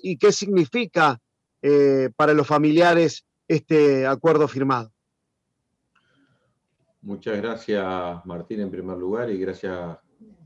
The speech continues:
Speaker 2: Carlos. Es un orgullo, un honor hablar con la radio pública, a la cual respetamos, amamos y realmente valoramos muchísimo por la función que cumple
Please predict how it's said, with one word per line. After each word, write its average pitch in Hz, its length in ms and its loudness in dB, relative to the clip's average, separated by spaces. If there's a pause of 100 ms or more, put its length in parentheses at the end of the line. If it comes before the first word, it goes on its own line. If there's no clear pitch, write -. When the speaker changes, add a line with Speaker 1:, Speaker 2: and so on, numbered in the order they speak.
(160)
Speaker 2:
Carlos. 131 640 -4 (540)
Es - 240 -18
un 87 340 -8
orgullo, 101 460 -4
un 90 100 -6
honor 90 480 -6
hablar 92 300 -8
con 87 100 -10
la 85 60 -8
radio 87 280 -6
pública, 113 680 -4 (640)
a 80 420 -12
la 80 120 -12
cual 92 520 -4 (140)
respetamos, 90 720 -8
amamos 101 520 2 (460)
y 87 80 -4
realmente 95 420 2
valoramos 90 520 2
muchísimo 90 520 -2
por 85 120 -2
la 82 60 -4
función 92 500 -4
que 85 160 -6
cumple 101 760 2